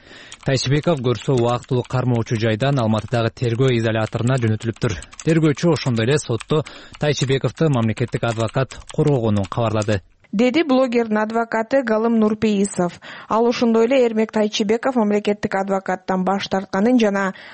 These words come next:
Speaker 2: анын атынан Нурпейисов катыша тургандыгы жөнүндө арыз жазгандыгын кошумчалады.
Speaker 1: Мен буга чейин тергөө сотунун бүгүнкү чечимине каршы апелляциялык арыз берген элем. Анткени Тайчыбеков өзүн чыныгы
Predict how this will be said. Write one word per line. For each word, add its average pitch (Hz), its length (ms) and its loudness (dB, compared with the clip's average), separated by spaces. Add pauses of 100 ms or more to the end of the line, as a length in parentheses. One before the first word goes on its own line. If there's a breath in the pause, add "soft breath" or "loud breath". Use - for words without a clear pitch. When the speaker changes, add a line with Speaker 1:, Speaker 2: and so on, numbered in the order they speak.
(120 loud breath)
Speaker 2:
анын 240 320 2
атынан 214 480 2
Нурпейисов 214 720 2
катыша 202 380 -2
тургандыгы 190 500 2
жөнүндө 190 520 2 (340 loud breath)
арыз 202 320 0
жазгандыгын 185 560 0
кошумчалады. 175 880 0 (920)
Speaker 1:
Мен 123 220 0
буга 123 180 -2
чейин 135 240 -2
тергөө 135 400 2
сотунун 127 400 0
бүгүнкү 127 320 0
чечимине 127 400 0
каршы 127 320 -2
апелляциялык 120 560 0
арыз 117 220 0
берген 120 260 0
элем. 101 220 0 (120)
Анткени 117 440 0
Тайчыбеков 127 580 -2
өзүн 123 240 0
чыныгы 127 340 0